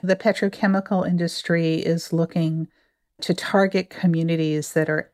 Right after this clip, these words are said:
economically struggling and that are used to hosting highly polluting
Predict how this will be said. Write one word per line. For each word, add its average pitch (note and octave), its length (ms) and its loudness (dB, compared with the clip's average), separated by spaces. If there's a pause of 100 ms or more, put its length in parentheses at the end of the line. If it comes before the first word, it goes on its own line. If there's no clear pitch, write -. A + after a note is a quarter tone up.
economically E3+ 840 0
struggling A3+ 800 0 (460)
and F3 180 4
that F3 500 2
are D#3+ 580 0 (140)
used B3+ 440 4
to D3+ 380 0
hosting D#3+ 720 2
highly E3+ 560 0
polluting D3+ 880 0